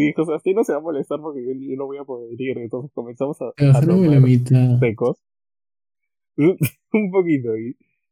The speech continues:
Speaker 1: y la cosa es de que en una de esas el señor para, o no sé qué, y tipo, Leo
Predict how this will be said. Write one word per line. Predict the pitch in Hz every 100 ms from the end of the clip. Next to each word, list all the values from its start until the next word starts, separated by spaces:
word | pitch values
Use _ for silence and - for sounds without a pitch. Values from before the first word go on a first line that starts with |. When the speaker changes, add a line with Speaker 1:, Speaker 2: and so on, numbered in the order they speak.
| -
Speaker 1:
y | 127
la | 127 127
cosa | 139 156
es | 214
de | 147
que | - 104 - _
en | 127 120
una | 139
de | 135
esas | 131 147
el | 123
señor | 110 110 107
para, | 110 117 101
o |
no | 101
sé | 104
qué, | 101 98 107 - _ _ _ _ -
y | 104
tipo, | 110 107 107
Leo | 110 123